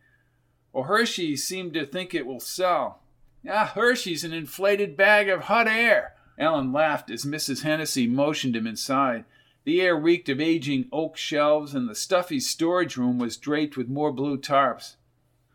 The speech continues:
Through the open doorway, the store shelves were stocked with bolts of fabric and some black and white boxes of tools probably purchased twenty years ago,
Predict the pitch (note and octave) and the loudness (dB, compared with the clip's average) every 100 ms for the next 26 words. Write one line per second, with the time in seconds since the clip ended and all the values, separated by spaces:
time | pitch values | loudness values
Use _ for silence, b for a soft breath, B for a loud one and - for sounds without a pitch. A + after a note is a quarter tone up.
0 | _ _ _ _ - F3 E3+ E3 F3 D3 | _ _ _ _ -6 -2 4 4 4 2
1 | C3 D3 E3 E3+ B2+ B2 A2+ - E3+ E3+ | 0 2 4 4 4 2 -2 -4 2 4
2 | D#3+ - D#3 D#3+ D#3+ - A#2 - - D3 | 2 2 2 2 0 -6 -8 -6 0 2
3 | D#3+ C#3 B2 - D3+ E3+ - C#3 - C#3+ | 2 0 -6 -2 -2 -2 -4 -8 -2 0
4 | D3 D#3 F3 F3 A#2 G#2+ - F3 D3 D3 | 0 0 -4 -2 -6 -6 -4 -4 -2 2
5 | D#3+ E3+ D#3 C#3+ D#3+ C3+ D3 D#3+ E3 D#3 | 2 2 -2 2 2 4 4 4 4 -6
6 | C3 C3 - - F#3 E3+ A2+ - - E3 | -8 -8 -8 -2 0 2 0 -6 0 4
7 | E3 D#3 C#3 A#2+ - E3+ E3 C3+ C3 - | 4 2 -2 -4 0 0 0 -4 -8 -6
8 | E3+ E3 D#3 E3+ F3+ C#3 A2+ A#2+ C#3 | -6 -4 -2 -2 -2 -4 -4 -2 -2